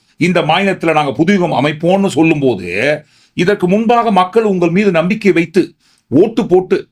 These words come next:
இத்தனை மாநிலத்துல உட்கார வச்சிருக்காங்க இல்லைங்களா? எத்தனை மாநிலத்துல, அட எத்தனை மாநிலம் கூட வேணாங்க, ஒரே ஒரு மாநிலத்துல குறிப்பிட்டு சொல்லும்படியான ஒரே ஒரு மாநிலத்துல எவ்வளவு, எத்தனை புது யுகங்களை அமைச்சிருக்கீங்கன்ட்டு கேட்பாங்க இல்லைங்களா தமிழ்நாட்டுல?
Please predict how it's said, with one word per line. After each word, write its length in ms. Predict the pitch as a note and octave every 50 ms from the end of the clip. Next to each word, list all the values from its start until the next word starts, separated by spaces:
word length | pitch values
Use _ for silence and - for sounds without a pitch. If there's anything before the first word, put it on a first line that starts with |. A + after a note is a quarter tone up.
| _
இத்தனை 420 | - G#2+ A2+ A2+ - - D3+ C3 A#2
மாநிலத்துல 320 | B2 D3+ G3 G3+ - F3+
உட்கார 300 | D#3 C3 A2+ E3 F3 E3
வச்சிருக்காங்க 320 | C3+ - B2 A2+ A2 G2+
இல்லைங்களா? 340 | G2+ F#2 F#2 G2 B2 C3+ A#2 - _ _ _ _ _
எத்தனை 600 | - B2+ D#3 G3+ G3 - _ - D4 D4 C#4 B3
மாநிலத்துல, 600 | A3 G#3 G#3 G3 F3+ E3+ - D#3 B2+ B2+ C#3 D#3+
அட 260 | - - A2 B2 B2
எத்தனை 400 | A2+ G#2 G2 G2+ - - F3 F#3
மாநிலம் 240 | F3+ F3+ F#3 F#3+ F#3
கூட 120 | F#3 F#3+ F3+
வேணாங்க, 380 | E3+ E3 D#3+ D3+ D3 C#3+ C3+
ஒரே 260 | C3+ D3+ D#3+ F#3 G#3
ஒரு 180 | A3+ A3+ G#3+ F#3
மாநிலத்துல 520 | D#3 D#3 D3+ D3 C3+ G#2 - A#2 G2+ - _ _ _ _ _ _
குறிப்பிட்டு 480 | - - F#3+ G3+ G#3+ - A3+ G3+ - A#3
சொல்லும்படியான 680 | - D#3 F#3+ G3+ G#3 G3 F#3+ F#3 E3+ F3 E3+ E3+ D3
ஒரே 200 | C3+ D3+ E3 F3+
ஒரு 240 | G3+ G3 F#3+ E3+ D3+
மாநிலத்துல 800 | C3+ C3+ C#3+ D3 D3 B2 - - A#2 G2 D#2+ D2+ F#2 B2 - - _ _ _ _ _ -
எவ்வளவு, 580 | - B2 E3 F#3+ G#3 A3+ C#4+ C#4 B3+ A3 F3 -
எத்தனை 420 | - D#3 E3 E3 - A#3+ A3 G#3+ F3
புது 320 | - - G3 G3+ B3+ A#3+
யுகங்களை 420 | G3+ F3+ D#3+ F#3+ F3+ E3+ D3 B2 - - _ _ _ _ _ _ -
அமைச்சிருக்கீங்கன்ட்டு 960 | - - E3+ G#3+ B3 B3 - A#3+ - F#3 E3+ E3+ E3 F3 F3 E3 D#3 A#2+ - - _ _ _ _ _ _ _ _ _ _ - -
கேட்பாங்க 320 | D#3+ F#3 F3 G#3+ F#3+ E3+
இல்லைங்களா 240 | D3+ C#3+ C3+ B2+ A#2+
தமிழ்நாட்டுல? 720 | A2 B2+ C3 C#3+ C#3+ B2+ G#2+ F2+ G2+ A#2 C3+ C#3+ C3 G#2+ -